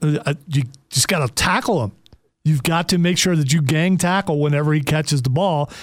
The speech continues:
so he, so he doesn't get that yard after catch thing. And you've got to do what you pointed out. You've got to put pressure on Garoppolo.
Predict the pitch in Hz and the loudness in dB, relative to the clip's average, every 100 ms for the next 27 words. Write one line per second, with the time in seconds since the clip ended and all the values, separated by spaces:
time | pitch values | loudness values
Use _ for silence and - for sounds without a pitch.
0 | - - 165 143 160 247 - 151 143 147 | -18 -4 0 2 2 0 -2 0 0 0
1 | 170 156 139 156 156 139 139 135 139 131 | 0 2 0 -2 -2 0 0 0 0 -2
2 | 123 139 151 135 120 - - - - - | -2 -2 -2 -2 -2 -4 -6 -18 -20 -16
3 | - 151 156 - 165 185 185 165 135 156 | -4 -2 -2 -2 0 2 2 2 0 -2
4 | 156 156 131 131 147 - _ _ _ _ | 0 0 2 2 0 -4 _ _ _ _
5 | _ _ 131 139 120 156 151 147 147 117 | _ _ -2 0 2 0 0 0 0 0
6 | 131 127 110 139 127 - - 143 139 - | 0 -2 0 -2 -2 -2 -2 -2 -2 0
7 | 135 123 139 123 120 - - _ - 139 | 0 0 0 0 -2 -6 -20 _ -4 -2
8 | 127 131 147 160 143 131 135 139 | 0 0 0 0 0 0 0 -2